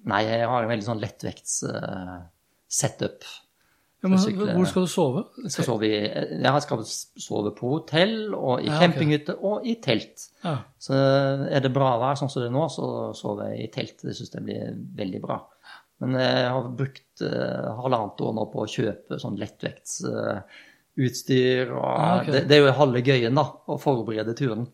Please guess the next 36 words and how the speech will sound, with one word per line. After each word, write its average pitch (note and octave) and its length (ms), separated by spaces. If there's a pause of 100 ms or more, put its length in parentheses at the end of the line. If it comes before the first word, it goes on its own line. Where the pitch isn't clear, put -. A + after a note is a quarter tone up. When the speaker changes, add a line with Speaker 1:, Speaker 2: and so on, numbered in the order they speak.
Speaker 2:
Ja, D#3+ 180
ja. D3 200 (180)
Speaker 1:
Uansett C#3+ 420
hva D3 120
som C#3 120
skjer C3+ 220
nå, C#3+ 160
så D3 120
blir C3 220
det A2+ 140 (320)
en B2 80
suksess, A2+ 480
for D3 80
da C3+ 140
har C3 140
jeg A#2 180
liksom, A2+ 340
eh, G#2+ 260 (840)
Speaker 2:
Ja, F3 160
du F3 100
har F#3+ 80
brukt F#3+ 120
Speaker 1:
levd - 120
Speaker 2:
halvannet F3 300
Speaker 1:
meg F3+ 100
Speaker 2:
år, G3 80
Speaker 1:
inn - 80
i - 20
Speaker 2:
da F3 120
Speaker 1:
det. E3 80
Speaker 2:
har D3 80
du D3+ 80
jo E3 80
gode D3 240
forutsetninger B2 520
da. A#2+ 140